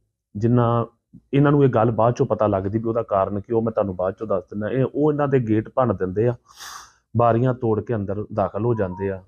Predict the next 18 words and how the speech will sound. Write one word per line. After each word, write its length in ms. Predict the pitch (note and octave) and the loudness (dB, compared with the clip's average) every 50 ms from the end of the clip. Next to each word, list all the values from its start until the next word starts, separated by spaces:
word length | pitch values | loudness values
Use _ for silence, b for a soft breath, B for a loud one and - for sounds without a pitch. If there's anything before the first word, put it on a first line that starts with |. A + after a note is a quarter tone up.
| _ _ - | _ _ -20
ਤੇ 60 | - _ _ - | -20 _ _ 2
ਇਹਨਾਂ 280 | F3 F#3 F3+ F3 E3 | 4 4 6 6 4
ਨੂੰ 160 | D#3+ D#3 D3 C#3 | 4 4 2 2
ਉਦੋਂ 160 | B2+ C3+ C#3+ | 4 2 2
ਹੀ 60 | C#3+ | 2
ਕੁੱਟਮਾਰ 420 | C#3 B2+ A2 - G#2+ A2 A2 G#2+ | 2 0 0 0 2 2 2 0
ਸ਼ੁਰੂ 220 | - - B2 D3+ D3+ | 0 0 -2 0 0
ਕਰ 180 | - - - | 2 0 0
ਦਿੰਦੇ 220 | E2+ F2 E2+ E2+ F2 | 0 -4 -6 -6 -6
ਆ 40 | E2+ | -6
ਦੋਵਾਂ 240 | F2+ G2 A#2 A#2+ | -4 -2 0 0
ਜੀਆਂ 260 | A2 G2 E2+ E2 D#2+ C#2 | 0 -2 -4 -8 -10 -14
ਦੀ। 180 | C2+ C#2 _ _ _ _ _ _ _ _ _ - | -20 _ _ _ _ _ _ _ _ _ _ 0
ਤੇ 400 | G#2 G2+ G2+ G2+ G2 G2 G2 F#2+ - _ _ _ _ _ _ - | 2 2 4 2 2 2 0 -2 -4 _ _ _ _ _ _ 0
ਕੁੱਟਮਾਰ 400 | C#3 B2+ C3 C3+ C3+ C3 C3 B2+ | 0 2 2 4 4 4 2 2
ਕਰਕੇ 420 | B2+ A2+ G#2 G#2 - - B2 A#2+ | 2 0 0 0 0 2 4 4
ਇਹਨਾਂ 180 | A#2+ A#2+ A#2 A#2 | 6 6 4 2
ਨੂੰ 340 | A#2 A2 A2 G#2+ G#2 - | 2 2 2 0 -2 -4